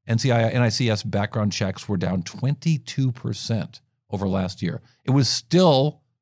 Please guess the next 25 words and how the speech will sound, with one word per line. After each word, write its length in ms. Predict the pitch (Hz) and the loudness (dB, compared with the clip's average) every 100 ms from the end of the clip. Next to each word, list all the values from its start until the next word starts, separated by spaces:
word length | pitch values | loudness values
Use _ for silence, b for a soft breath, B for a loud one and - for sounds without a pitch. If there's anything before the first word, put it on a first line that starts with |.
| _ | _
three 120 | 135 143 | 0 2
point 240 | 156 127 | 2 4
one 220 | 139 131 | 4 4
million 360 | 143 143 139 117 | 4 4 4 2
background 460 | 127 156 - 113 | 0 0 0 0
checks, 340 | 95 104 95 - b b b - | 2 -2 -2 -10 b b b -4
but 120 | 117 | 0
a 40 | |
lot 240 | 117 113 123 | 2 0 0
less 200 | 110 - | -2 0
than 120 | 107 | 0
last 340 | 104 117 - | 0 0 0
year. 160 | 98 92 b b - | -2 -2 b b 0
On 120 | 127 | 2
an 60 | |
adjusted, 500 | 123 120 156 160 117 | 2 4 2 2 0
of 120 | 107 113 | 0 0
course, 180 | 110 - | -2 -2
I 140 | 107 | -2
should 240 | 92 95 85 | -2 -4 -4
back 220 | 92 98 | -4 -4
up 100 | 82 | -6
a 20 | |
little 140 | 76 | -8
bit. 100 | - | -10